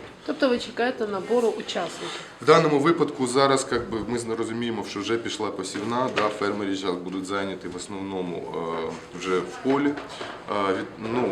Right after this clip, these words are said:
Speaker 2: ми, але можу сказати ж і про готовність від, з точки зору нашого проєкту провести такі навчання. Якщо буде дійсно потреба в регіонах, в районах, ми, ми готові, відкриті, тому що наше завдання донести максимальну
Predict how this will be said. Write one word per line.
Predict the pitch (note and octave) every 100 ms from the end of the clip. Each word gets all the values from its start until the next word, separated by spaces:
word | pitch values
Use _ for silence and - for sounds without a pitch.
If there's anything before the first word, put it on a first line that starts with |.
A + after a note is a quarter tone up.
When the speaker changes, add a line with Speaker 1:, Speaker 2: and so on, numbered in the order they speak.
| F#2
Speaker 2:
ми, | B2 C#3 A2+
але | G2+ A#2+ C3+
можу | A#2+ B2+ B2
сказати | A#2+ - G#2+ A2+ G#2+
ж | G2
і |
про | - -
готовність | G2+ - A2+ F#2 D#2+ - F2 F2
від, | F2+ F2 F2+
з |
точки | - F#2+ F#2
зору | F#2 G2 F#2+
нашого | F#2 - F2+
проєкту | - G#2 B2 C3+ F#2+
провести | F#2+ G2 C3 C3 -
такі | F2+ - F2+
навчання. | F2 - F2 E2 - - E2+ -
Якщо | - - F#2
буде | G2 F2
дійсно | F2 F#2 F2 -
потреба | - F#2 E2+ D#2+ D#2 - F2
в |
регіонах, | F2+ F#2 F#2+ A2 A2+ F2
в | E2+
районах, | F2 G2+ A2 F#2 - F2+
ми, | F2 - -
ми | F2+ G2+
готові, | F#2 - G#2 G2
відкриті, | F#2 F#2+ G#2 A#2 F3+ -
тому | F2+ -
що | -
наше | G#2+ -
завдання | G2+ G2 F#2+ F2+ D#2+
донести | E2+ F2+ - F2
максимальну | E2+ - E2+